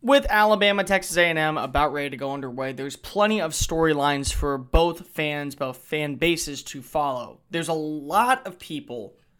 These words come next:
from the Lone Star State that actually end up going to Tuscaloosa for college, for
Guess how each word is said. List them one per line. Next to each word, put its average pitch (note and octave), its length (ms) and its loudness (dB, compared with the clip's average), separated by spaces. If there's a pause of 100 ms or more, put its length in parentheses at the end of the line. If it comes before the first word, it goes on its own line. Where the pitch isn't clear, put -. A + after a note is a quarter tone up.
(200)
from F#3 340 2
the E3+ 80 -2
Lone D3+ 260 0
Star C#3 240 -6
State B2+ 240 -12
that B2 100 -12
actually C#3+ 380 -8
end D#3 160 -4
up D3 160 -6
going C#3+ 360 -6
to D3+ 160 2
Tuscaloosa C3 580 -8
for C3 100 -14
college, G#2+ 440 -6
for C#3+ 280 -4